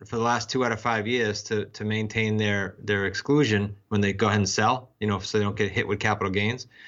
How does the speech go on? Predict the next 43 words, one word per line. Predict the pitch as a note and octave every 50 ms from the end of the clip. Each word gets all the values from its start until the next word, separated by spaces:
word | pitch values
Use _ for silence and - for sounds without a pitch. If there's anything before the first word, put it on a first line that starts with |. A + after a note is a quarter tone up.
| - - - - - -
And | - G#2+
so | G2 - B2 A#2
I | A#2 B2+
don't | C#3 A#2 G#2+
wanna, | A#2 B2+ B2+ B2+ B2 A#2+ A#2 A#2 -
some | - - - C3+ C3
sellers | G#2+ - C#3 C3 B2 A2+
don't | G#2+ A#2+ A#2 G2 G#2
know | G#2+ A2+ C3 D3
that. | C#3 A#2 F#2 D#2+ C#2
And | - F2+
I | G#2+
don't | B2 A#2+ A#2
wanna | B2 B2 A#2 A2
structure | - - - B2 A#2+ A2 - A#2 A2
a |
four-year | - - - B2 A#2+ A#2 A#2 A2+ G#2+ G2+
term, | - A#2+ A#2+ B2 B2 A2
for | - A2
example, | G2 F#2 G2 G2+ G2 F#2+ F#2+ F#2+ F#2+ F#2+ G2 _ _ _ _ _ _ _ _ - - - - - - - -
with | - G#2+ G2+
a | G2
seller | F2+ - - B2 A#2+ B2 A#2+ G#2+ G2+ G2+ - - _
that | - A2 G#2
puts | - A#2+ A2 - -
them | A#2 G#2+ G#2+
in | G#2
a | G2
bad | F2+ A2 G#2+ G#2 G2+ F#2+
tax | - - G#2+ A#2 - -
situation. | - A2+ - - F#2+ F#2 F2+ F2+ - - F#2+ F#2+ G#2 G#2+
So | - A2
that's | G#2+ A2+ A2 -
number | A#2 G#2 G2+
one. | G2+ A2 A2+ G#2+ G2+ G#2+ A2 - - -
Number | - G#2+ G#2+ G#2+ G2+
two, | G2+ - C#3 B2
on | A2+
the | G#2+ G2+
buyer | F#2+ A2 A2 A#2 B2+ C3+ C3
side, | - - A#2 G#2 G#2 G2+ G2+ G#2 G2+ - - - - - - _ -
most | - A2 A2+ A#2+ B2+ C3+ D3+ F3 F3 - - -
buyers | - C#3 C#3 C3 A#2+ G2 D2+ - - - -